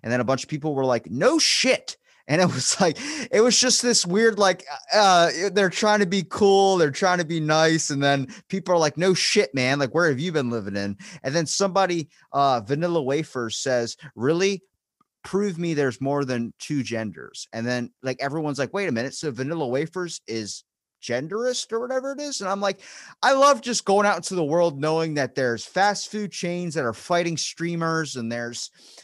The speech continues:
I don't know, you look at one thing that's trending, it's Oreo's trending. And then the next thing that's trending is, like, some type of political economic bill that gets released. And I'm like, "How the fuck do we go from food to politics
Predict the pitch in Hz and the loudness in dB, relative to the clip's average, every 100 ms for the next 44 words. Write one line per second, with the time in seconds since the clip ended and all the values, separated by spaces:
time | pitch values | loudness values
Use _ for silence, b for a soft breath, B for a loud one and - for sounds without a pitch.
0 | B 156 185 165 165 160 147 180 175 143 | B -2 -2 0 0 -2 -4 -6 -4 -4
1 | 160 180 139 - 165 151 147 127 - - | -4 -4 -6 -8 -8 -8 -8 -10 -10 -14
2 | b b - 175 170 143 123 - - 135 | b b -4 -2 0 0 -2 -6 -8 -8
3 | 135 135 131 127 127 139 - 139 120 - | -6 -6 -6 -6 -6 -6 -6 -6 -6 -8
4 | - 127 120 123 117 104 110 107 101 _ | -8 -6 -6 -6 -8 -6 -4 -6 -8 _
5 | _ _ _ _ - 135 131 147 135 117 | _ _ _ _ -8 -8 -4 -4 -4 -6
6 | - 139 143 143 131 117 147 131 135 113 | -6 -6 -6 -4 -4 -4 -4 -4 -4 -6
7 | 107 113 110 110 - 107 104 123 - 139 | -6 -6 -6 -8 -10 -10 -8 -8 -8 -8
8 | 143 160 240 247 - 208 190 170 160 156 | -8 -6 -6 -4 -4 -6 -8 -10 -8 -10
9 | 131 113 180 196 196 - 117 - _ _ | -10 -14 -12 -14 -14 -10 -10 -12 _ _
10 | 165 170 156 175 165 - | -8 -6 -6 -8 -10 -12